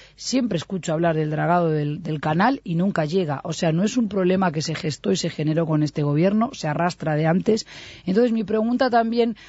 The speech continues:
hacia la oposición hoy es, ¿por qué no se hizo antes? ¿Por qué si tienen claro también, no, no como crítica, sino para que todos juntos reflexionemos,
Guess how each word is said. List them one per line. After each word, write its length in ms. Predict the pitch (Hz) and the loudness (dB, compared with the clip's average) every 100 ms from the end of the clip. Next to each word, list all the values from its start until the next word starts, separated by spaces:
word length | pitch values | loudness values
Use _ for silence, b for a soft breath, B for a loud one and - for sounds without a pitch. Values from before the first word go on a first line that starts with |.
| B | B
hacia 400 | 170 180 - 170 | -4 -2 -2 0
la 80 | 175 | 0
oposición 580 | 165 175 202 - 208 202 | 0 -6 -6 -2 0 2
hoy 180 | 202 208 | 2 2
es, 140 | 202 | 0
¿por 180 | 185 160 | -4 -2
qué 100 | 202 | 0
no 100 | 247 | 0
se 140 | - | 0
hizo 220 | 165 151 | -2 0
antes? 400 | - 247 202 156 | 2 2 0 -2
¿Por 200 | - 180 | -2 -2
qué 140 | 156 214 | 0 -2
si 140 | 226 | -2
tienen 300 | 185 202 180 | 0 0 0
claro 380 | 175 185 202 175 | 2 4 4 2
también, 360 | 156 165 180 180 | 0 -2 -2 0
no, 160 | 240 | 0
no 140 | 285 269 | 0 0
como 240 | 339 302 | 0 0
crítica, 500 | 226 247 202 170 165 | 2 0 0 -2 -2
sino 240 | - 190 185 | -4 -8 -2
para 200 | 185 185 | 0 0
que 120 | 190 | 0
todos 240 | 277 294 | 0 0
juntos 340 | - 269 254 262 | 0 -2 0 0
reflexionemos, 600 | 202 180 165 208 208 | -2 -2 -4 0 2